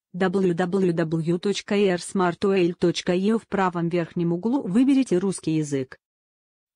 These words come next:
Перейдите вниз и нажмите на кнопку "Конфигурация турбины". Наша Air Smart турбина имеет широкий выбор опций. Конфигуратор турбины позволяет вам составить оптимальную турбину для вашего процесса очистки.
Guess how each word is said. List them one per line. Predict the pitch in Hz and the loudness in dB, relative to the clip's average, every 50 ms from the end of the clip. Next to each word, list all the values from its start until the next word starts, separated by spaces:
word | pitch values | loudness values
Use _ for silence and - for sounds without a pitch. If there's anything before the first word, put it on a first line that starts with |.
| _ _ _ _ _ | _ _ _ _ _
Перейдите | 220 208 208 208 190 185 175 - 180 | -2 0 0 0 0 -2 -2 -2 -2
вниз | 165 175 185 185 175 - | 0 2 2 0 0 -2
и | - 190 | -2 0
нажмите | 180 185 180 165 165 156 151 - - | 0 0 0 0 0 0 0 0 2
на | 175 180 170 170 | 2 2 0 0
кнопку | - - 269 277 - - 233 208 | -2 -2 -2 -2 -4 -6 -6 -4
"Конфигурация | - 180 175 - 247 208 214 226 226 214 202 202 - - 175 165 | -4 -4 -4 -4 -2 -2 0 0 0 0 -2 -4 -4 -2 -2 -2
турбины". | 165 - 185 170 165 165 165 156 151 147 139 139 - _ _ _ _ _ _ _ _ _ _ _ _ _ _ _ _ _ _ _ _ _ _ _ _ _ _ _ _ _ _ _ _ _ _ _ _ _ _ _ _ _ _ _ _ _ _ | 0 0 -2 0 0 0 0 0 -2 -4 -6 -8 -10 _ _ _ _ _ _ _ _ _ _ _ _ _ _ _ _ _ _ _ _ _ _ _ _ _ _ _ _ _ _ _ _ _ _ _ _ _ _ _ _ _ _ _ _ _ _
Наша | 185 185 190 185 180 - - | 0 2 2 2 2 2 2
Air | 196 185 180 180 175 | 2 2 2 2 0
Smart | - - - 185 190 220 254 247 - _ | -4 -6 -4 -2 0 0 -2 -2 -4 _
турбина | - 190 185 180 220 277 269 262 254 | -2 0 0 2 2 2 2 2 2
имеет | 240 233 233 220 202 - | 2 2 2 2 0 -2
широкий | - - - 190 196 196 190 - 196 | -4 -6 -4 -2 -2 -2 0 0 0
выбор | 180 175 175 156 156 151 - - | 2 2 0 0 -2 -4 -6 -4
опций. | 170 156 143 139 - - - - - 139 131 131 - _ _ _ _ _ _ _ _ | -2 -2 -2 -4 -8 -12 -12 -10 -8 -8 -8 -8 -12 _ _ _ _ _ _ _ _
Конфигуратор | - 165 160 - - 165 151 165 165 180 208 202 - 185 - | -4 -2 -2 -2 -2 -2 0 0 0 0 -2 -2 -4 -6 -6
турбины | - - 175 180 185 180 196 190 185 175 | -4 -2 -2 -2 0 0 2 2 2 2
позволяет | - 180 160 151 165 160 165 165 160 160 160 | 0 -2 -4 -2 -2 -2 0 0 -2 -4 -4
вам | 165 165 160 160 | -2 -2 -2 -2
составить | - - 185 175 - - - 190 190 202 196 - | -2 -4 -8 -8 -6 -6 -4 -2 -2 -2 -2 -2
оптимальную | 170 - - - 180 185 202 233 247 233 220 214 | -4 -4 -2 0 0 2 2 2 2 0 0 0
турбину | 214 - 180 180 190 175 190 180 170 175 | 0 0 -2 -2 0 0 0 0 0 0
для | 165 170 185 180 | 0 0 0 2
вашего | 170 165 160 - 170 160 | 2 0 0 -2 -4 -4
процесса | 160 - 165 160 - - 247 254 - - 220 | -2 -2 -4 -4 -2 -2 -4 -2 0 0 -2
очистки. | 196 - - - 175 - - - _ - 147 135 | -2 -2 -4 -8 -10 -12 -12 -14 _ -14 -12 -12